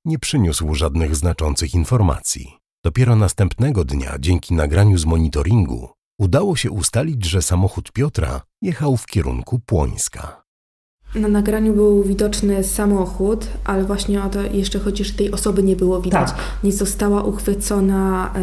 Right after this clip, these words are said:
Speaker 2: e,
Speaker 3: Twarz.
Speaker 2: twarz tej osoby, która prowadzi ten samochód, więc na dobrą sprawę my też nie wiemy, czy to jechał Piotrek, kierował, tak, czy już ktoś inny może, no bo tego nie wiemy.
Speaker 1: Mężczyzna prawdopodobnie jechał do firmy transportowej,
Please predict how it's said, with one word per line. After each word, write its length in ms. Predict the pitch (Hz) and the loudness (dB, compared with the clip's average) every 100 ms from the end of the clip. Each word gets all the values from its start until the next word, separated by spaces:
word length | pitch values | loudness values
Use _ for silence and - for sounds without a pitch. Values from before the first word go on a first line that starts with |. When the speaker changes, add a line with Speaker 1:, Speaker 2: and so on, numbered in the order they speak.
| 185 180 180 180 | -2 -2 -2 -2
Speaker 2:
e, 40 | |
Speaker 3:
Twarz. 380 | 185 160 - - | 0 0 0 -6
Speaker 2:
twarz 560 | - 202 190 - - - | -4 -2 0 -2 -6 -4
tej 160 | 202 202 | -2 -2
osoby, 380 | 190 - 185 196 | -2 -4 -2 -2
która 480 | - 190 190 185 - - - - - | -2 -2 0 -2 -4 -8 -8 -8 0
prowadzi 400 | 226 220 233 185 | 2 2 0 0
ten 160 | 185 | -2
samochód, 560 | 175 185 180 180 185 - 202 | -2 -2 -2 -2 -4 -4 0
więc 300 | 196 190 202 | 0 0 0
na 100 | 196 | -2
dobrą 280 | 196 196 | 0 -2
sprawę 300 | 190 - 196 | -2 -2 0
my 80 | 196 | 2
też 180 | 202 226 | 0 0
nie 100 | 226 | 0
wiemy, 200 | 202 190 | 2 0
czy 100 | - | 0
to 80 | 190 | -2
jechał 300 | 175 196 185 | 0 -2 -2
Piotrek, 720 | - 196 180 - 185 208 208 - | 0 0 0 -2 -2 -2 -4 -4
kierował, 560 | 190 185 180 190 190 | -2 -2 -2 -2 -2
tak, 360 | 190 185 202 208 - - - - - | -2 -2 -2 -4 -8 -8 -8 -6 0
czy 120 | 196 | 4
już 340 | 202 208 202 | 4 4 -2
ktoś 300 | - 208 - | 0 -2 0
inny 280 | 247 190 180 | 2 2 2
może, 360 | 175 175 165 175 | 0 0 0 -2
no 120 | 180 | -2
bo 240 | 180 180 180 190 - - - - - - - | -2 -2 -2 -4 -6 -8 -8 -8 -8 -8 -6
tego 180 | 202 208 | -2 2
nie 120 | 202 | 2
wiemy. 320 | 202 175 175 151 - - - - - - 101 | 2 0 -2 -6 -8 -8 -8 -8 -8 0 6
Speaker 1:
Mężczyzna 640 | 98 90 - 185 175 170 | 6 4 0 0 2 2
prawdopodobnie 840 | 131 87 87 - 87 101 98 87 | 2 2 2 0 2 4 6 6
jechał 280 | 85 92 80 | 4 2 0
do 100 | 78 | 0
firmy 320 | - 78 78 | 0 0 0
transportowej, 880 | 78 80 - 101 85 110 64 60 | 0 -2 0 0 4 4 4 -2